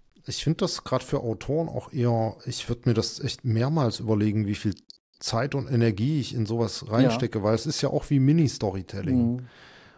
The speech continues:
Speaker 2: Richtig.
Speaker 1: Und, ähm, ich verdiene aber keinen Cent damit, wenn ich Mini-Storytelling auf Instagram mache.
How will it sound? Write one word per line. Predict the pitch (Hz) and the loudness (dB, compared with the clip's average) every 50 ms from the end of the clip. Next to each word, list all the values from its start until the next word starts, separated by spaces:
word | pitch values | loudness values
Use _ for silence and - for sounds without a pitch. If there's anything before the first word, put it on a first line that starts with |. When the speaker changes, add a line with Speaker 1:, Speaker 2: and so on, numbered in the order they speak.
| _ | _
Speaker 2:
Richtig. | - 147 - 117 | -2 -2 0 2
Speaker 1:
Und, | 107 107 107 107 107 107 107 - - - - | 2 2 2 2 2 0 -2 -4 -8 -6 -2
ähm, | 120 110 107 104 104 101 104 101 101 104 101 104 104 104 - - _ _ _ _ _ _ _ | 0 2 4 4 2 2 2 0 0 0 -2 -2 -4 -6 -10 -14 _ _ _ _ _ _ _
ich | 123 - - | -6 -4 -2
verdiene | - 120 98 123 151 151 | -2 -2 0 0 -4 -2
aber | 131 120 117 117 113 | 0 0 0 0 0
keinen | - 120 123 123 | 0 -2 -2 0
Cent | - - 139 135 131 - | 0 0 -2 -2 0 0
damit, | 131 117 113 110 - - | 0 2 2 0 0 -2
wenn | 113 110 | -2 -2
ich | 107 98 - - | -2 -2 0 2
Mini-Storytelling | 120 127 131 - - 131 113 107 104 - 117 110 113 110 | 2 4 4 2 2 0 0 0 0 0 0 0 2 0
auf | - 104 - 135 | 0 -2 0 0
Instagram | 131 - - 110 - - 98 95 98 | 0 0 0 -4 -4 -4 -4 -4 -4
mache. | 95 92 - 107 107 120 | -4 -4 -4 -4 -4 -4